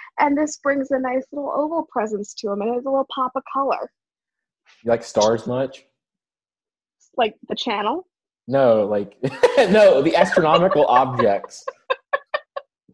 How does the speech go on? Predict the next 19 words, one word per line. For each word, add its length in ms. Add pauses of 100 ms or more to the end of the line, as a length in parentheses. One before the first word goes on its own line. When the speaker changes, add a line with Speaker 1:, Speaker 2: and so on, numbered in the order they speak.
(1900)
Speaker 1:
Yeah, 600
I, 240 (360)
I 40 (140)
freaking 340
love 220
the 80
moon 280
and 200
stars. 420 (240)
Speaker 2:
Yeah, 300
I 40
Speaker 1:
Like, 120
Speaker 2:
can 80
Speaker 1:
it's 100
Speaker 2:
tell. 140
Speaker 1:
actually, 280
like, 160
shameful. 960
Like, 160